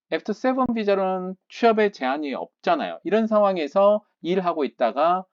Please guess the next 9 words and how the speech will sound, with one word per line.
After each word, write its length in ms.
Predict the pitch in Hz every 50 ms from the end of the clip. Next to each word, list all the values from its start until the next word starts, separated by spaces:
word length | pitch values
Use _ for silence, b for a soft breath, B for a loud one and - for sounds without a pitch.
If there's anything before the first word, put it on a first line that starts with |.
| _ _ _ -
아니면 300 | 117 120 123 127 117 113
올해나 480 | 120 117 123 139 143 143 139 135 135 131
내년에, 480 | 107 90 101 113 143 147 123 90 80 _ _ _ _ _ _ _ _ _ -
어, 260 | 123 120 113 113 110 110 110 107 104 104 - _ -
연장하기 1400 | 135 123 127 143 151 170 160 151 147 143 143 139 _ _ _ _ _ _ _ _ _ _ _ - 202 208 226 226 -
전에 220 | 160 143 160 175
회사를 360 | 175 - 302 285 277 285 262
먼저 320 | 185 147 123 123 127 139 135
바꿨다. 800 | - - - _ - 156 135 - - - 151 147 131 113 190